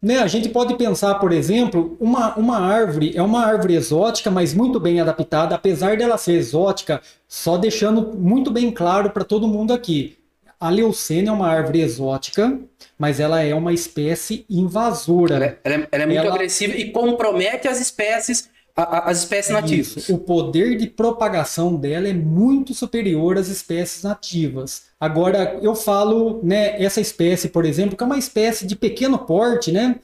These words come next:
Speaker 1: O resedá, por exemplo, é uma árvore que tem uma procura muito grande na nossa secretaria. Então, tem calçadas muito pequenininhas, né? E essa árvore é uma árvore que ela,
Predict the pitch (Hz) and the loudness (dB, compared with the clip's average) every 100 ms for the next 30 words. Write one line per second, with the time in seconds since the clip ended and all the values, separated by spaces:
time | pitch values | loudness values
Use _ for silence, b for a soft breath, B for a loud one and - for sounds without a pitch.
0 | _ 180 175 220 220 190 160 185 - 185 | _ -2 0 2 2 2 2 2 2 2
1 | 180 139 175 165 - 139 123 b b b | 2 2 2 2 0 -2 -4 b b b
2 | b 175 233 220 175 226 214 160 151 214 | b 0 2 2 2 2 0 0 -2 0
3 | 208 202 - - 226 254 262 262 208 233 | 0 -2 -8 -4 0 2 2 0 -2 0
4 | 254 214 254 339 339 180 202 240 233 226 | 0 2 2 2 0 0 2 2 2 0
5 | 220 214 - 233 233 240 214 190 196 220 | 0 -2 -4 -2 -2 0 0 2 0 2
6 | 240 247 269 277 247 - 170 160 156 143 | 0 2 0 2 0 -2 0 0 0 -4
7 | - 196 269 320 349 330 330 - 226 170 | 0 0 4 4 2 0 -2 0 2 4
8 | 180 240 277 - - b b b 160 196 | 4 4 2 -2 -10 b b b -2 0
9 | 247 - B B B - 196 233 226 214 | 0 -4 B B B -4 0 0 0 -2
10 | 208 233 220 220 240 240 226 233 240 - | 0 0 0 0 0 2 2 0 -2 -2
11 | 247 262 - - 190 214 233 233 233 214 | 0 0 -2 -2 0 2 2 2 2 0